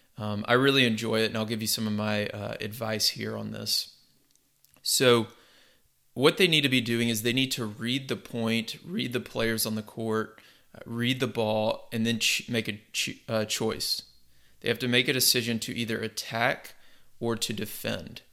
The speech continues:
Now, the way they do that is based on how good was the serve, first of all, how good is the return that my partner just hit, and then what are the other players on the court doing?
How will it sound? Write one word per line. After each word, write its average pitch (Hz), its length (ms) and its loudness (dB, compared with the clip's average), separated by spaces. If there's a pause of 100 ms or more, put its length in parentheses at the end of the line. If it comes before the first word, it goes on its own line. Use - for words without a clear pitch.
(840)
Now, 120 220 4
the 123 140 2
way 127 180 4
they 156 160 4
do 123 240 0
that 113 420 2
is 110 580 2 (140)
based 117 380 0
on 110 440 -2 (340)
how 117 240 2
good 127 200 0
was 135 200 -4
the 135 100 -2
serve, 110 600 0 (100)
first - 400 -4
of 110 100 -12
all, 110 480 -4 (460)
how 117 220 2
good 127 200 0
is 120 160 0
the 113 100 -2
return 117 560 0
that 110 120 -2
my 110 100 -2
partner 110 460 6
just 107 340 -6
hit, 107 400 -4 (580)
and 117 100 0
then 113 180 2
what 127 160 4
are 139 80 6
the 123 120 6
other 117 200 2
players 110 440 -2
on 107 80 -6
the 104 80 -6
court 110 400 -10
doing? 87 420 -10